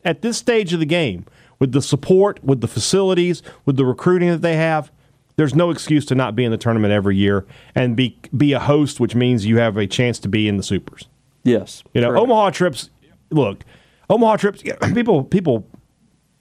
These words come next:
Speaker 1: don't understand sometimes. They don't put it in the right perspective. Like, Omaha trips are like Elite Eights,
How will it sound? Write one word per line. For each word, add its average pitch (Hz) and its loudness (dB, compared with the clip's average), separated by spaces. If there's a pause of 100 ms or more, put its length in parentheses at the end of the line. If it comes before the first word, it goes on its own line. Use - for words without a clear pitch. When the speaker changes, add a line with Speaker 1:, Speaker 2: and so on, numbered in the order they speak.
(320)
Speaker 1:
don't 135 2
understand 113 0
sometimes. 98 -2 (100)
They 120 0
don't 123 0
put 127 2
it 120 2
in 107 2
the 98 2
right 101 0
perspective. 95 -4
Like, 90 -2 (760)
Omaha 185 2
trips 165 -2
are 131 0
like 120 -2
Elite 110 0
Eights, - -4